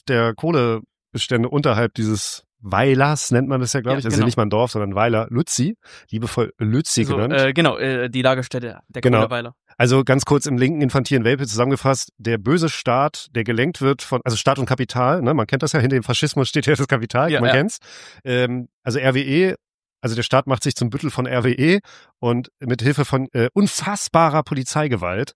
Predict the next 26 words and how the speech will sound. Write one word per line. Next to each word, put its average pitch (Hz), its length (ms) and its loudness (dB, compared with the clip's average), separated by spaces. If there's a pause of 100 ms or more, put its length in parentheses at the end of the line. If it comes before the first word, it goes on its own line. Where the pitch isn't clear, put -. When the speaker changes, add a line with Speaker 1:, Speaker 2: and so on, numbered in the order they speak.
(420)
Speaker 1:
äh, 120 140 0
haben 143 120 2
die 135 100 -2
dort 127 220 2
halt 127 160 0
einfach 123 300 -2
ein, 120 280 -2
ein, 113 300 -4
ein 113 180 -6
Dor-, 147 240 2
ein 127 80 0
ganz 165 260 2
idyllisches, 147 720 -2
harmonisches 131 540 0
Dorf. 143 440 0
<laughs> - 320 -2
Speaker 2:
Genau, 151 280 0
das, 139 260 -4
das 151 180 -4
Bullerbü 156 440 2
Speaker 1:
Haben 135 80 2
die 143 60 2
Speaker 2:
da - 40 2
Speaker 1:
dann 127 140 2
Speaker 2:
abgebaggert. 143 720 -2
Speaker 1:
Genau, 117 320 2